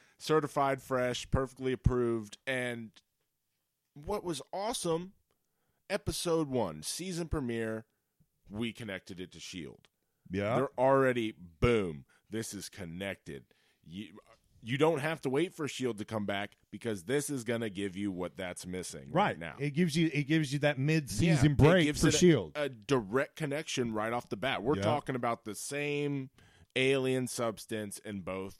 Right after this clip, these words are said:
Speaker 1: storylines.
Speaker 2: Yep.
Speaker 1: We're gonna see how shield got it. I, I think. I think that's what they're leading to.
Speaker 2: Yeah, exactly. Because, you know, with Agent Carter, you're looking at the, the, the foundation of shield.
Speaker 1: Yeah. So we're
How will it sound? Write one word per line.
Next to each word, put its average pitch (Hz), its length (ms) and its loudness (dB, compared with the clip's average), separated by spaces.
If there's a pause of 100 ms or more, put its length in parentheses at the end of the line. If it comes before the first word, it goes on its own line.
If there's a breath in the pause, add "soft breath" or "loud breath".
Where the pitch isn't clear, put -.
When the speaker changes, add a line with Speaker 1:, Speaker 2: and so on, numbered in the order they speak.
Speaker 1:
storylines. 80 720 -8
Speaker 2:
Yep. 127 340 2 (160 soft breath)
Speaker 1:
We're 113 160 0
gonna 127 160 0
see 143 240 -2
how 135 180 -2
shield 135 500 -2
got 139 300 0
it. 80 180 -8
I, 101 240 -4
I 104 140 -2
think. 143 480 -4 (480)
I 104 120 -8
think 147 240 -6
that's 147 180 -8
what 127 100 -6
they're 127 120 -4
leading 143 400 -4
to. - 240 -12 (100)
Speaker 2:
Yeah, 196 400 2
exactly. 170 560 0
Because, 143 420 0 (220)
you 131 80 -2
know, 139 100 2
with 139 360 0
Agent 147 320 0
Carter, 160 420 0
you're 143 240 8
looking 156 380 2
at 160 340 2 (100)
the, 135 160 2 (160)
the, 131 320 0
the 127 120 -2
foundation 147 560 2
of 180 260 0
shield. 101 480 -4
Speaker 1:
Yeah. 143 240 -2 (220 soft breath)
So 123 260 0
we're 110 320 -4